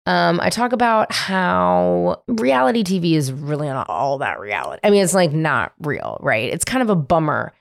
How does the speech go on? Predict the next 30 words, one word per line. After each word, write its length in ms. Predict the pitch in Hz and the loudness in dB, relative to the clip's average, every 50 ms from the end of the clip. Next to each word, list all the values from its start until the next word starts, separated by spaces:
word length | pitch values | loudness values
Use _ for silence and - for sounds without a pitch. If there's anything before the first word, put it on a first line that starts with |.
| _ _ _ _ _ _ _ _ - 175 | _ _ _ _ _ _ _ _ -8 -2
given 360 | 135 160 165 147 156 156 151 | 2 4 4 4 4 2 2
that 160 | 151 147 - | 2 0 -2
we're 260 | 143 143 147 147 143 | 0 0 0 0 0
in 240 | - - 165 151 147 | 0 0 -2 -2 -2
these 180 | 147 147 139 - | -2 -2 -2 -2
strikes, 800 | - - - - 151 147 143 143 131 - - - - - - - _ - | -2 -2 -2 0 0 0 0 0 -4 -6 -6 -6 -6 -6 -10 -12 _ -4
uh, 340 | 160 143 131 123 85 85 - | -4 -4 -2 -4 -6 -6 -4
right 260 | - 170 147 139 - | -2 -2 -2 -2 -4
now 220 | - 175 180 180 170 | -6 -8 -6 -6 -8
with 140 | 175 156 | -10 -8
the 80 | - 160 | -10 -6
W 320 | 135 151 147 143 156 147 | -2 -2 -2 0 0 -2
G 320 | 143 135 - 143 135 139 135 | -4 -4 -4 -4 -2 -2 -2
A 340 | 135 135 135 131 135 131 - - | -2 -2 -2 -4 -4 -6 -8 -8
really 440 | 175 160 190 233 247 240 202 170 147 | -4 -2 0 0 2 2 2 0 0
trying 440 | 143 - - 165 156 151 147 147 135 | -2 -4 -2 -2 0 0 -2 -4 -6
to 100 | - 147 | -6 -6
get 400 | 135 151 147 143 139 139 - _ _ _ _ - | -4 -2 -2 0 -2 -4 -6 _ _ _ _ -10
what 260 | 147 135 143 135 135 | -4 -2 -2 -2 -2
they 140 | - 135 135 | -2 -8 -4
should, 520 | - - - 151 127 101 139 160 180 170 - | -4 -2 0 0 -2 -2 -4 -6 -8 -10 -12
which 240 | - 175 160 - - | -10 -10 -8 -6 -6
is 260 | 151 139 139 139 - | -6 -4 -6 -6 -6
more 540 | - 143 139 143 139 135 131 127 127 127 131 - _ _ _ _ _ _ _ - | -6 -4 -2 -2 -2 -2 -2 -2 -4 -4 -6 -10 _ _ _ _ _ _ _ -6
money 460 | - 120 113 107 113 135 165 208 214 | -4 -2 -2 -4 -2 0 0 2 2
and, 240 | 156 123 120 120 - _ _ - | 0 -2 -4 -8 -12 _ _ -10
and 220 | - - 123 113 - | -8 -8 -8 -8 -8
more 260 | - 156 131 131 131 | -8 -6 -6 -4 -4
residuals 640 | 147 156 147 147 139 131 147 143 135 143 139 135 - | -4 -6 -4 -4 -6 -4 -4 -2 -2 -2 -2 -4 -4
from 320 | - 151 139 139 135 - | -4 -4 -4 -4 -6 -8